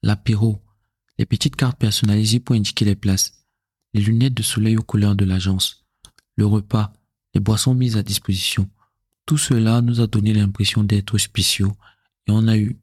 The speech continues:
beaucoup de chance de profiter d'un tel show. Je sais plus qui avait dit ça lors du show, mais vous avez mis les plats dans les plateaux. À côté de ça,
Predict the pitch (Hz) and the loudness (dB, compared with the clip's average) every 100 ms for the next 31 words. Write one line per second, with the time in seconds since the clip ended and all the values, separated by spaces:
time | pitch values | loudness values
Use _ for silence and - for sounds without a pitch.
0 | 101 98 110 131 - 110 104 101 107 - | -6 -4 0 0 0 -2 -2 -4 -4 -2
1 | - 101 98 - 92 - 87 - _ _ | 0 0 0 0 -2 -2 -6 -8 _ _
2 | _ _ _ _ _ _ - 131 131 - | _ _ _ _ _ _ -2 0 0 0
3 | 113 107 107 110 110 104 101 98 98 - | 0 0 -2 -2 2 2 2 2 0 0
4 | 101 101 - - - 107 110 113 101 110 | 0 -4 -16 -20 -6 -2 0 2 2 2
5 | 107 107 107 - - 98 - 104 101 98 | 2 0 0 -6 -2 -2 0 0 2 2
6 | 95 95 92 92 - _ _ _ _ _ | 0 0 0 -2 -4 _ _ _ _ _
7 | _ _ _ _ _ _ _ _ - 113 | _ _ _ _ _ _ _ _ -6 -2
8 | 120 - 151 117 - 117 - | 0 0 0 0 0 0 -4